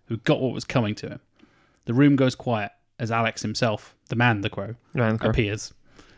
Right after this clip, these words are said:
Speaker 1: slowly approaching and absorbing the hail of bullets that come his way. Albrecht tells Grizzly to kill the bird, the, the bird, the bird,
Speaker 2: The
Speaker 1: crow,
Speaker 2: bird, bird, the bird,
Speaker 1: not
Speaker 2: yeah.
Speaker 1: the man, the crow,
Speaker 2: No, no,
Speaker 1: bird.
Speaker 2: no, bird.
Speaker 1: And that's the only way to stop his powers.
Speaker 2: Alex turns to the policeman and congratulates him for being smarter than most.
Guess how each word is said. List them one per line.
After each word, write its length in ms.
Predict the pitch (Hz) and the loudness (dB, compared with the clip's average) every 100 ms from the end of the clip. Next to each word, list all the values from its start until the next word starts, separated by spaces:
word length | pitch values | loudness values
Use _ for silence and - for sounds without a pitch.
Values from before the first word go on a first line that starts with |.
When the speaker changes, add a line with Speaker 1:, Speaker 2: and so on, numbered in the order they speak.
| _ _ | _ _
Speaker 1:
slowly 360 | - 139 147 | 0 4 4
approaching 520 | 143 147 120 - 113 120 | 2 0 -4 -4 -6 -4
and 100 | 113 | -4
absorbing 540 | 113 113 123 123 127 | -2 0 0 2 2
the 80 | 117 | 2
hail 260 | 123 117 123 | 0 2 0
of 120 | 120 | 0
bullets 340 | 113 107 - | -4 -4 -10
that 120 | - | -16
come 180 | - 113 | -6 -6
his 140 | 113 113 | -6 -8
way. 220 | 101 95 _ _ _ _ _ _ | -10 -12 _ _ _ _ _ _
Albrecht 460 | 143 143 156 - _ | 2 4 2 -2 _
tells 220 | - 123 | -6 -6
Grizzly 320 | 131 127 113 107 | 0 -2 -2 -8
to 100 | 117 | -10
kill 260 | - 165 143 | -2 0 0
the 80 | |
bird, 380 | 113 123 104 117 - _ _ | 0 -2 -4 -8 -12 _ _
the, 100 | 113 - _ | -18 -18 _
the 80 | 131 | -8
bird, 360 | 104 127 110 107 | 0 2 2 -2
the 60 | 113 | -8
bird, 320 | 120 104 107 | -8 -6 -6
Speaker 2:
The 100 | 139 | -2
Speaker 1:
crow, 160 | 127 127 | 0 0
Speaker 2:
bird, 60 | |
bird, 140 | 120 113 | 0 -4
the 40 | - | -2
bird, 80 | 117 | -4
Speaker 1:
not 80 | |
Speaker 2:
yeah. 60 | 120 | -2
Speaker 1:
the 60 | 117 | -4
man, 180 | 110 104 | -4 -6
the 60 | |
crow, 120 | - | -6
Speaker 2:
No, 120 | 117 127 | -4 0
no, 100 | 120 | 0
Speaker 1:
bird. 100 | 110 | -2
Speaker 2:
no, 80 | |
bird. 180 | 110 107 - - _ _ _ _ _ _ - | -4 -6 -8 -18 _ _ _ _ _ _ -4
Speaker 1:
And 120 | 127 | 0
that's 180 | 131 - | -2 -2
the 120 | 120 | 2
only 200 | 135 135 | 4 6
way 260 | 127 110 101 | 4 2 -2
to 140 | - | -8
stop 260 | - 117 101 | -8 -8 -6
his 100 | 110 | -10
powers. 420 | - 101 95 - - _ _ _ _ _ _ _ _ _ - | -8 -10 -10 -14 -16 _ _ _ _ _ _ _ _ _ -4
Speaker 2:
Alex 280 | 151 170 - | -2 -2 -2
turns 220 | 165 143 | -4 -4
to 60 | |
the 60 | 147 | -8
policeman 360 | - 151 - 127 | -6 -6 -4 -8
and 120 | 120 | -8
congratulates 540 | 127 139 147 131 120 | -4 -2 -2 -4 -4
him 80 | 123 | -6
for 80 | 113 | -6
being 240 | 90 113 | -6 -4
smarter 300 | - 131 107 | -6 -6 -6
than 120 | 95 107 | -6 -6
most. 340 | 95 98 - | -6 -8 -14